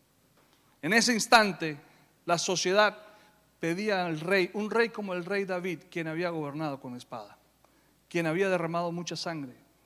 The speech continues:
¿Qué pasaría si Jesús llegase hoy en día? Yo creo, y soy honesto, que la mayoría de nosotros le tuviésemos una agenda.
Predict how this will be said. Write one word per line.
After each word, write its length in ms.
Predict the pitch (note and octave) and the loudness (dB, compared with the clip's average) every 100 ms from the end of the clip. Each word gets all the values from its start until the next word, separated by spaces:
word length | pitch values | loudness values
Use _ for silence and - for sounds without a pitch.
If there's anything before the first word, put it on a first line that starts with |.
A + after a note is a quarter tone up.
| _ _ _ _ _ _ _ - - - | _ _ _ _ _ _ _ -20 -12 -2
¿Qué 120 | D4 | 0
pasaría 580 | D4+ C#4 A#3 A3 B3+ G3 | 2 2 0 0 0 -2
si 180 | G#3 | -4
Jesús 380 | F3+ E3+ A#3+ G#3 | -8 -8 -6 -6
llegase 400 | F3+ E3+ D#3 - | -4 -4 -6 -8
hoy 160 | D#3 D3 | -8 -8
en 100 | C3 | -10
día? 180 | G#2 - _ _ _ _ _ _ _ _ _ _ _ _ _ _ _ _ _ _ _ _ _ _ _ _ _ _ _ _ _ _ _ _ _ _ _ D#3 | -12 -20 _ _ _ _ _ _ _ _ _ _ _ _ _ _ _ _ _ _ _ _ _ _ _ _ _ _ _ _ _ _ _ _ _ _ _ -6
Yo 260 | E3+ D4 | 6 6
creo, 380 | C#4+ F#3 C3 B2 - - _ _ - | 6 2 0 -4 -12 -20 _ _ -8
y 80 | |
soy 220 | B2+ G#3+ B3 | 2 4 4
honesto, 420 | D#3 B2+ - C#3 - _ _ - | 2 -2 -8 -16 -20 _ _ 0
que 100 | E3+ | 4
la 120 | E3+ | 4
mayoría 360 | F3 F#3 A#3+ | 2 2 4
de 80 | A3+ | 4
nosotros 400 | G3+ G#3+ A3+ G3+ | 4 0 0 0
le 100 | F#3 | -4
tuviésemos 520 | F#3+ G#3+ G3 G3 F3+ | -2 -2 -2 -2 -4
una 140 | G#3 F#3 | -6 -6
agenda. 440 | E3 E3+ B2+ G#2+ | -4 -6 -8 -12